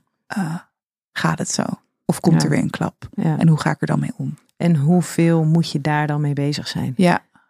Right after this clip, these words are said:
Speaker 1: Ja.
Speaker 2: En hoe vind je een gezonde balans
Speaker 1: Precies,
Speaker 2: tussen,
Speaker 1: precies.
Speaker 2: oké, erop kunnen anticiperen dat het komt.
Speaker 1: Ja.
Speaker 2: En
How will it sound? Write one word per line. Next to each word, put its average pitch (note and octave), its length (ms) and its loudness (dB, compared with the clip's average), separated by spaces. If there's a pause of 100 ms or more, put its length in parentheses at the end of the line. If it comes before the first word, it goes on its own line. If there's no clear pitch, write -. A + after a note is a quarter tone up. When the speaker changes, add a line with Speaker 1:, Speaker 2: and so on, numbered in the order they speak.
Speaker 1:
Ja. - 240 -4
Speaker 2:
En D#3+ 160 2
hoe D#3 140 2
vind D3+ 280 0
je D#3 60 -2
een D3+ 80 0
gezonde D#3 380 -2
balans D3 420 -2
Speaker 1:
Precies, G3+ 340 2
Speaker 2:
tussen, D3 360 0 (180)
Speaker 1:
precies. E3+ 600 2
Speaker 2:
oké, - 180 -8
erop D#3+ 220 -6
kunnen D#3+ 200 -2
anticiperen D#3+ 720 -2
dat F3 220 -2
het D#3+ 260 -4
komt. G3 520 2
Speaker 1:
Ja. F#3+ 220 2 (200)
Speaker 2:
En D#3+ 460 0